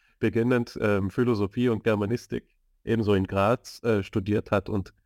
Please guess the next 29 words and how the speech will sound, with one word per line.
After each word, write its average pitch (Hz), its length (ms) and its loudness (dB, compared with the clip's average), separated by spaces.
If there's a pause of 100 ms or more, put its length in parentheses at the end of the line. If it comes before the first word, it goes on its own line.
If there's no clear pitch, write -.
(360)
seit 110 240 2
zweitausendachtzehn 95 800 0
nun 90 260 -2
als 92 300 -2
Universitätsassistent 104 1500 -2 (300)
ebenso 110 280 2
in 90 120 0
Graz 92 480 -2
tätig 120 320 0
ist - 280 -4
mit 113 140 0
einem 110 180 4
Forschungsbereich 95 800 -4 (680)
für 107 360 2
Phänomenologie, 107 920 2
theoretische 113 640 0
Psychologie 101 680 0 (580)
und 95 420 -2
Tiefenpsychologie. 92 1000 -2
Darüber 101 340 2
hinaus 98 400 0
hat 107 160 -2
er 101 220 0 (460)
in 104 140 2
jüngster 107 380 2
Zeit, 95 360 -4
vor - 120 -6
drei 95 200 0
Jahren, 92 360 -2